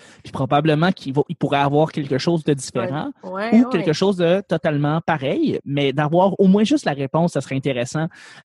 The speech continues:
Speaker 1: Euh, puis oui, effectivement, ce, ce serait, ce serait une
Speaker 2: Mm-hmm.
Speaker 1: conversation débile d'avoir les deux ensemble.
Speaker 2: Ben ouais, parce que, tu sais, ou juste comme Kevin aussi, tu sais, j'ai, j'ai, je parle avec lui des fois dans la vie, puis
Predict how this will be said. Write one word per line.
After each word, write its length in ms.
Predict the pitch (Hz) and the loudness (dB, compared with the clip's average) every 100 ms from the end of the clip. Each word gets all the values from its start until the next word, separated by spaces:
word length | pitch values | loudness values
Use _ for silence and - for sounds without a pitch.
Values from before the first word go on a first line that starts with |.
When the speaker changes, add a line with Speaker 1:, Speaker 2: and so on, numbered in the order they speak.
| - | -2
Speaker 1:
Euh, 220 | 123 123 | 0 0
puis 160 | - | 4
oui, 120 | 165 208 | 4 4
effectivement, 440 | 165 - 147 147 | 2 -2 0 0
ce, 140 | 151 127 | -2 -6
ce 160 | - | -14
serait, 340 | - 135 127 120 | -12 -6 -6 -6
ce 100 | 127 | -4
serait 120 | 240 | 0
une 60 | 233 | 2
Speaker 2:
Mm-hmm. 40 | |
Speaker 1:
conversation 500 | - 139 143 - 160 | 4 4 0 2 2
débile 560 | 135 120 156 135 160 170 | 2 2 2 4 2 2
d'avoir 240 | 127 123 | 0 0
les 120 | 120 | 0
deux 120 | 117 123 | -2 -4
ensemble. 480 | 120 117 160 156 147 _ - | -4 -6 -6 -8 -14 _ -2
Speaker 2:
Ben 80 | |
ouais, 160 | 254 349 | 2 2
parce 180 | 226 202 | -2 -4
que, 80 | 208 | -6
tu 80 | |
sais, 260 | - 339 330 | -4 -6 -6
ou 140 | 214 | -8
juste 240 | 214 269 - | -6 -6 -4
comme 400 | 220 196 185 185 _ _ _ _ _ _ _ _ _ - - - | -2 -2 -4 -10 _ _ _ _ _ _ _ _ _ -20 -20 -4
Kevin 320 | 240 233 294 | 0 2 2
aussi, 260 | 226 202 269 | 2 -2 -6
tu 100 | 285 | -4
sais, 60 | 277 | -4
j'ai, 260 | 214 202 | -2 -6
j'ai, 360 | 196 196 190 185 | -4 -4 -2 -4
je 140 | 190 | -4
parle 180 | - 277 | 0 2
avec 220 | 262 208 | 2 -2
lui 120 | 277 294 | -4 -4
des 100 | 226 | -2
fois 120 | 285 | 2
dans 80 | 247 | 2
la 100 | 208 | 2
vie, 160 | 277 | -2
puis 340 | 302 202 185 | -6 -8 -8